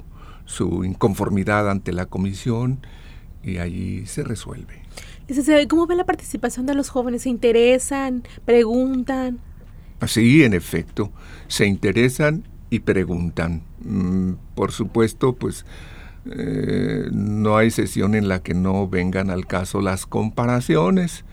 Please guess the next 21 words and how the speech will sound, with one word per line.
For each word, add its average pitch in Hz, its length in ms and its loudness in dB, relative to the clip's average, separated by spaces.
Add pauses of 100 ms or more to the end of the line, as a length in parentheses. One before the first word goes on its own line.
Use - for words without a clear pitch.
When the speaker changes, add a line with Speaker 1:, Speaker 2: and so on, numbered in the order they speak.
(460)
Speaker 1:
de 95 260 0
lo 90 300 2
que 85 500 -2 (420)
existía, 104 960 2 (160)
pues, - 320 -12 (300)
antes 95 640 0
del 90 300 -4
nuevo 98 360 0
milenio 117 640 0 (600)
a 87 160 -2
lo 87 200 -2
que 95 200 -2
hay 90 260 0
en 85 120 -2
la 80 80 -4
actualidad. - 800 -6 (120)
Y 110 160 -4
entonces, 110 580 -2
pues, 95 280 -4
es 104 180 -6
importante, 170 840 -2